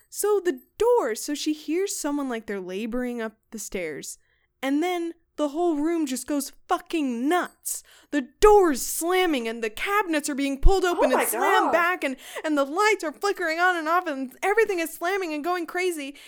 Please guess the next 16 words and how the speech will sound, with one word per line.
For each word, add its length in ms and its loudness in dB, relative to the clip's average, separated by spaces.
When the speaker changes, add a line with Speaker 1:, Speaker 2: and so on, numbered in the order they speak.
Speaker 1:
until 240 -2
finally 500 -6
I 60 -6
think 180 -8
it's, 140 -8
like, 180 -8
Nancy 580 -6
is 100 -12
just 260 -14
like, 240 -8
"Oh, 180 -12
ding, 280 -14
ding, 100 -12
ding, 0 -
ding, 320 -12
ding," 220 -8